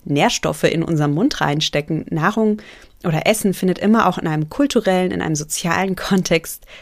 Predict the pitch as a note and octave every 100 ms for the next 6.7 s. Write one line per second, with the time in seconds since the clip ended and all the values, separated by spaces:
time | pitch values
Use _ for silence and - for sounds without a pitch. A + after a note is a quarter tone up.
0 | - - - E3+ A#3+ - G#3 F#3+ - -
1 | C#4 C4+ C4 B3 - B3 C4 A#3+ A3 -
2 | G#3+ G#3+ B3+ B3+ A3+ A#3 A#3+ A#3 A3 A#3+
3 | - - C4+ C#4 E3 - - - - -
4 | F#3+ F#3 G#3+ A3+ - G#3+ G3+ G3 F#3+ G#3+
5 | G#3+ F#3 F3 A3+ - G#3+ G#3+ - - F#3
6 | F#3 F#3+ - F#3 F3 E3+ -